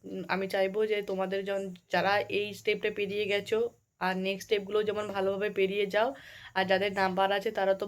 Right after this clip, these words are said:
ভালোভাবে চাকরিটা পেয়ে যাবে। আর যাদের ভাবছো যে অনেক কম কম নাম্বার আছে তারা খুব টেনশন করো না, কারণ আরও নেক্সট ভ্যাকেন্সি আসছে, তো তোমরা সেটার জন্য প্রিপারেশন নাও। যাদের এজ আছে, যাদের এজ নেই তারা তো আর প্রিপারেশন নিতে পারবে না, তারা হয়তো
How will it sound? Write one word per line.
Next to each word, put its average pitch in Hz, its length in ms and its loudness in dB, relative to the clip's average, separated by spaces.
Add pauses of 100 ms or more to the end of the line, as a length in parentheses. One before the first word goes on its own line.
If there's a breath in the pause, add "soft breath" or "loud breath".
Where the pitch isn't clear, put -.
ভালোভাবে 196 320 0 (100)
চাকরিটা 190 320 0 (100)
পেয়ে 185 220 2
যাবে। 175 180 0 (560 loud breath)
আর 180 160 2
যাদের 185 280 2
ভাবছো 196 320 0
যে 208 120 -2
অনেক 196 200 -2
কম 190 140 4 (120)
কম 208 120 0 (100)
নাম্বার 190 280 2
আছে 196 180 -4
তারা 196 120 2 (100)
খুব - 100 -20 (140)
টেনশন 190 380 2
করো 208 180 0
না, 226 100 2
কারণ 196 160 2 (260)
আরও 190 120 0 (100)
নেক্সট 190 220 -2 (100)
ভ্যাকেন্সি 208 460 -4
আসছে, 214 180 0 (100)
তো 202 60 -2 (180)
তোমরা 190 280 0
সেটার 190 260 0
জন্য 202 180 -4
প্রিপারেশন 190 520 0
নাও। 156 120 0 (460 loud breath)
যাদের 226 220 6 (140)
এজ 240 120 8 (100)
আছে, 196 140 -2 (100)
যাদের 196 200 6 (160)
এজ 214 100 2 (100)
নেই 220 160 0
তারা 196 200 4
তো - 100 -2
আর 214 100 0
প্রিপারেশন 208 440 -2
নিতে 208 200 -6
পারবে 208 220 2
না, 233 120 0
তারা 202 200 0
হয়তো - 180 -4